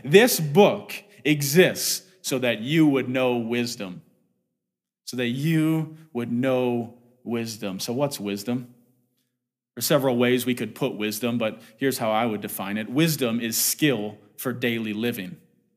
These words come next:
It's skill for daily living. It's, it's not just skilled at a trade. You know, that guy, he's a great accountant. That's, that's not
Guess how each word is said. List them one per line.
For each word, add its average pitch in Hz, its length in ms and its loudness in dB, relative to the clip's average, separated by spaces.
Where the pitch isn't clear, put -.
It's 127 160 0
skill 175 640 4
for 151 220 -2
daily 143 360 2
living. 131 360 2
It's, 165 180 2
it's 175 120 2
not 277 180 4
just - 240 2
skilled 190 320 4
at 151 140 4
a 127 60 -2
trade. 131 440 0
You 160 160 -2
know, 175 160 2
that 170 180 4
guy, 156 220 6
he's 156 180 0
a 147 60 -2
great 143 400 -2
accountant. 127 640 -4
That's, 139 280 -4
that's 139 280 -4
not 131 340 -4